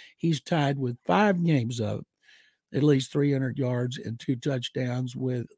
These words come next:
Andrew Luck and Justin Herbert. And I've got one more. In his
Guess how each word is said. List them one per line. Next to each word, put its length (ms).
Andrew 380
Luck 340
and 180
Justin 420
Herbert. 560
And 120
I've 160
got 240
one 280
more. 580
In 140
his 220